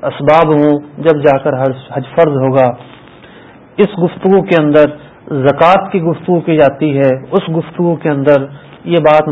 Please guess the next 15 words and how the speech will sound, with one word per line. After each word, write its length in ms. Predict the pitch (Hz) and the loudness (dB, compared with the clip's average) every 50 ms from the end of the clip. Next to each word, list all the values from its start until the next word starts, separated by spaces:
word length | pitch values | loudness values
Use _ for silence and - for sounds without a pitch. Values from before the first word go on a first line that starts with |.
| 135 | -2
مد 240 | 123 127 147 147 156 175 160 | 0 -2 -2 0 0 0 0
نظر 240 | 151 147 147 139 123 | 2 2 0 2 2
رہے 280 | 131 123 131 135 135 131 127 - - - - - - - - - - | 0 0 2 2 0 0 -4 -8 -20 -20 -20 -20 -20 -20 -20 -8 -2
کہ 120 | 151 139 | -2 0
یہاں 280 | 131 135 131 143 160 165 160 151 | 0 0 0 0 2 2 2 2
مراد 480 | 139 131 131 131 139 147 160 160 156 - - - - - - - - - | 2 2 4 4 4 4 2 2 0 -8 -16 -20 -20 -20 -20 -20 -8 -4
حلال 400 | - 139 139 151 160 175 175 170 | 0 2 4 4 4 4 4 4
آمدنی 480 | 160 151 147 143 135 139 135 135 135 131 120 | 2 2 0 0 -2 0 0 0 -2 -2 -4
ہے، 160 | 120 117 113 110 110 - - - - - - - - - - - - _ - | -4 -6 -6 -8 -10 -14 -20 -20 -20 -20 -20 -20 -20 -20 -20 -20 -20 _ -6
نہ 160 | 139 135 151 156 156 - | -2 0 0 0 2 2
تو 120 | 170 147 - | 2 2 2
حرام 380 | - 143 139 147 160 170 165 147 | 2 2 4 4 2 2 2 0
آمدنی 460 | 151 147 147 147 147 151 156 160 160 151 156 | 0 0 0 0 -2 0 0 -2 -4 -4 -2
کا 120 | - 147 135 135 | -2 -2 -2 -2
حساب 480 | 135 - - 139 139 143 147 139 - | -6 -4 -2 0 2 2 0 -2 -4